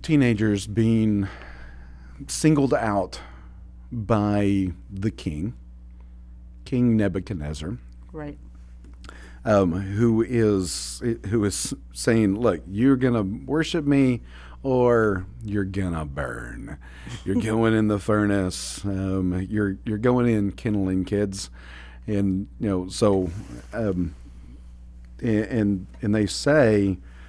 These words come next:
Speaker 1: to him, um, you know, he, he said, um, they said to the king, "O, O Nebuchadnezzar, we have no need to answer you in this matter. If this be so,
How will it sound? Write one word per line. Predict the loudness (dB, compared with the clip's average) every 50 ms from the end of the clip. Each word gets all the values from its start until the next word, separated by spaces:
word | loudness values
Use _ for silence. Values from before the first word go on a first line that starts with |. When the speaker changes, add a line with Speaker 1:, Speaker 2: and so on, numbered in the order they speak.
| -18 -18 -18 -20 -20 -20 -20 -20 -20 -18 -18 -10
Speaker 1:
to | -2 0 2 2
him, | 2 2 2 2 4 4 4 4 2 2 0 -2 -4 -10 -18 -18 -18 -18 -18 -20 -14 -6
um, | -2 0 2 2 2 2 0 -2 -4 -6 -8 -12 -18 -20 -20 -20 -20 -20 -20 -20 -20 -20 -20 -20 -20 -20 -20 -20 -20 -20 -20 -20 -20 -20 -14 -6 -2
you | 0 2
know, | 2 2 2 0 -2 -6 -8
he, | -8 -8 -8 -8 -8
he | -8
said, | -6 -2 0 2 2 0 0 -4 -8 -8 -10 -12 -18 -18 -20 -20 -18 -20 -20 -20 -20 -18 -18 -12 -6
um, | -2 0 2 2 2 2 2 2 2 0 0 -2 -4 -4 -6 -12 -18 -20 -20 -20 -20 -20 -20 -16 -12 -12 -6 -2
they | 0 0
said | 4 4 4
to | 4
the | 4
king, | 2 2 0 0 0 2
"O, | 4 4 4 4 2 -6 2 6
O | 8 8 10
Nebuchadnezzar, | 10 8 8 6 6 4 2 2 0 0 0 0 -2 -6 -6
we | -4 -2 0 2
have | 4 2 2 4 4
no | 2 4 4 6 6 6 8
need | 8 8 8 6 6 4 2 0
to | -4 -4 0
answer | 2 2 2 2 0 0 -2
you | 0 0 2 2 2
in | 0 0
this | -2 -4 -4 -4 -2
matter. | -2 -2 -2 -4 -4 -8
If | -10 -6 -2
this | -2 0 0 -2 -4 -8
be | -6 -2 0 0 0
so, | 0 -2 -4 0 2 4 6 6 6 4 2 0 -2 -4